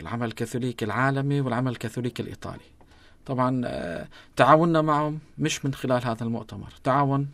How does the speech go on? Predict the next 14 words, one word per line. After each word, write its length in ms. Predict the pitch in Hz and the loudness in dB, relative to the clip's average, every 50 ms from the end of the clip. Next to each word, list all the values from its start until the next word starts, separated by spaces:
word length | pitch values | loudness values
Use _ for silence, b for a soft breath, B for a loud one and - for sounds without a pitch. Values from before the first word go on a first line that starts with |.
| - - - b b b b b b - | -12 -20 -20 b b b b b b 0
من 120 | 127 123 | 2 2
عدة 200 | 151 143 143 139 | 2 2 0 -2
سنوات 440 | 139 - 135 123 123 127 127 127 - | -2 0 -2 0 0 0 0 -2 -2
سابقة 500 | - 131 123 123 131 123 - - 123 123 | 0 0 0 0 -2 -4 -6 -4 -6 -4
في 180 | - - 123 | -2 -2 -4
زيارات 460 | 117 123 120 120 123 127 127 123 - 131 | -2 0 0 2 4 4 4 4 2 -2
متبادلة، 640 | 123 - 123 113 127 127 123 120 - 123 123 123 | -4 -4 -2 0 2 2 0 2 0 -2 -2 -4
في 180 | 120 - 117 110 | -6 -4 -6 -4
حج 320 | - - 143 139 127 - - - B B B B B B B B B B B B | 2 2 2 2 2 -4 -8 -12 B B B B B B B B B B B B
للديار 840 | - 131 127 127 123 139 135 123 - - 120 127 131 135 135 131 131 | 0 0 0 0 -2 -4 -8 -10 -8 -6 -2 0 2 4 2 2 2
المقدسة، 640 | 127 127 127 120 - 127 127 127 127 127 - - 127 | 2 0 0 -2 -2 -4 -4 -4 -6 -8 -6 -6 -4
ولكن 380 | 131 147 147 147 151 147 151 147 | -2 2 2 2 0 0 -2 0
هو 180 | 156 156 151 | 4 4 4
استمرارية 760 | 151 147 - 170 151 151 151 151 147 151 151 147 147 147 151 | 2 2 -2 -2 -2 2 2 2 2 2 2 0 0 -2 -4